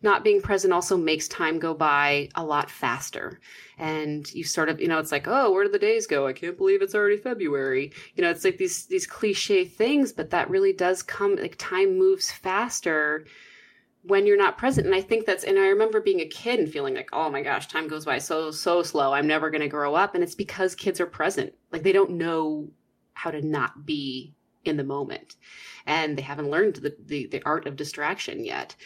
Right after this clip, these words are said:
And, um, I think they're learning at an earlier age, which is,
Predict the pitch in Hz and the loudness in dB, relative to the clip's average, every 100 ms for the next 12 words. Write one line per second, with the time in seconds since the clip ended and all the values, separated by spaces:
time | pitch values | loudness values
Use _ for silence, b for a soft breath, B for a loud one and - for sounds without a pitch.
0 | B B - 151 143 131 143 - - - | B B -2 2 2 2 -2 -6 -8 -4
1 | 165 151 139 123 - - - 170 - 147 | 0 2 2 0 -4 -8 -14 -16 -14 -8
2 | 143 131 147 143 139 131 127 151 143 135 | -6 -2 0 2 2 0 -2 -4 -4 -4
3 | 120 160 160 - - - 147 - - | -4 -2 -4 -6 -8 -6 -6 -6 -8